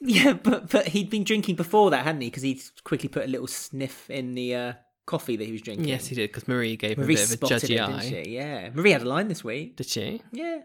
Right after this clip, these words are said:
Speaker 2: Oh.
Speaker 1: She said, "Sit down, I'll get, bring it over."
Speaker 2: Love her.
Speaker 1: <laughs>
Speaker 2: She's the only
Speaker 1: Oscar
Speaker 2: one,
Speaker 1: winning.
Speaker 2: she's the only character I can relate to at the moment.
Speaker 1: Same.
Speaker 2: Actually. She's the only realistic character. Um, so that was silly, and he was just walking around getting drunk, and I guess we're meant to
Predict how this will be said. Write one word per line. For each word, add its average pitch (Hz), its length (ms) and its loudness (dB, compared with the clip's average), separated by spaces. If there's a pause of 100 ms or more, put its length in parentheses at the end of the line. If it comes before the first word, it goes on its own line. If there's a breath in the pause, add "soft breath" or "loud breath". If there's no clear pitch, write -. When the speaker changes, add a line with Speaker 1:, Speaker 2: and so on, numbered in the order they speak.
(140)
Speaker 2:
Oh. 320 200 -4 (220)
Speaker 1:
She - 140 -10
said, 156 160 -4
"Sit 165 160 -8
down, 160 160 -6
I'll 143 80 -8
get, 151 160 -10
bring 147 140 -8
it 143 100 -10
over." 143 180 -14 (100)
Speaker 2:
Love 127 160 -4
her. 131 200 -8 (180)
Speaker 1:
<laughs> - 800 0
Speaker 2:
She's 165 160 0
the 175 80 10
only 165 100 10
Speaker 1:
Oscar 160 120 10
Speaker 2:
one, 147 80 8
Speaker 1:
winning. 143 300 4
Speaker 2:
she's 180 200 4
the 180 80 8
only 175 120 8
character 139 320 4
I 120 40 0
can 135 160 -4
relate 127 260 2
to - 80 -4
at 78 60 -4
the 113 60 -6
moment. 123 300 -6
Speaker 1:
Same. 143 380 -4
Speaker 2:
Actually. - 500 -8
She's 151 160 -2
the 156 80 8
only 147 120 6
realistic 127 520 0
character. 120 580 -10
Um, 175 320 10
so - 120 2
that 190 140 10
was 165 100 0
silly, 135 320 2
and 135 100 2
he 143 60 2
was 143 100 0
just 139 120 -4
walking 127 340 0
around 113 300 -4
getting 98 200 -4
drunk, 107 380 -6
and 110 280 -6
I 131 60 -6
guess 120 240 0
we're 120 100 2
meant 117 260 0
to 113 300 -4